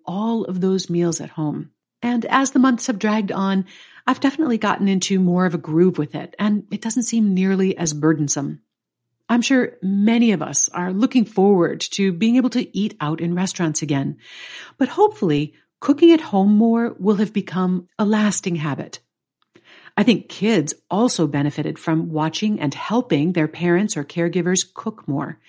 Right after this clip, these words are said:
Having that basic level of kitchen competence and confidence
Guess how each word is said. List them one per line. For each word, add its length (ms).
Having 280
that 280
basic 420
level 400
of 220
kitchen 440
competence 720
and 220
confidence 640